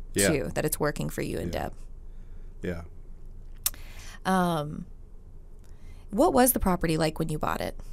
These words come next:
Speaker 2: What kind of shape was it in?
Speaker 1: Uh, it had actually been owned by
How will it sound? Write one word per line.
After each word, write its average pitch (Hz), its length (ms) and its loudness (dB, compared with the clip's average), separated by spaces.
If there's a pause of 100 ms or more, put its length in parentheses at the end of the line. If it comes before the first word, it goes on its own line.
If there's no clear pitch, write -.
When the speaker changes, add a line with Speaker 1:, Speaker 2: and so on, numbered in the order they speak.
(160)
Speaker 2:
What - 460 -8
kind 202 120 6
of 185 60 2
shape 175 240 4
was 156 160 4
it 143 80 0
in? 135 180 -2 (640)
Speaker 1:
Uh, 139 360 10 (340)
it 151 100 12
had 156 140 8
actually 175 340 4
been 127 240 4
owned 110 360 4
by 90 320 4